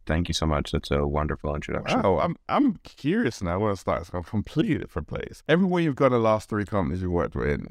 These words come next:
Speaker 2: you won a lot of awards about great place to work. And as someone who works in talent or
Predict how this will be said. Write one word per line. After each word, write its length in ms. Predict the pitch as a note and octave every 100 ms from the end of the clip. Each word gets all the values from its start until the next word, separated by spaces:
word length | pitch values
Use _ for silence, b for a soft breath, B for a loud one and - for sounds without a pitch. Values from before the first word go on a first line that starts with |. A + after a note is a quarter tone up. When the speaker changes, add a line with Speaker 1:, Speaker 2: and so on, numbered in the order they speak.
| -
Speaker 2:
you 140 | F#2
won 460 | E2+ F2 D#2+ D#2+ C#2 -
a 20 |
lot 180 | F2 F2
of 60 | E2
awards 540 | E2 D#2 D2 - -
about 420 | - - C2 - - -
great 200 | - -
place 180 | - -
to 80 |
work. 340 | A2 - - - - _ - _ _ -
And 380 | F#2+ F2+ E2+ D#2
as 80 | D2+
someone 280 | - G2 F2+
who 100 | F2+
works 340 | E2+ C#2+ -
in 380 | F2 D2+ D2+ D#2+ -
talent 360 | G#2+ G2 F2
or 380 | D2 C#2 C#2 -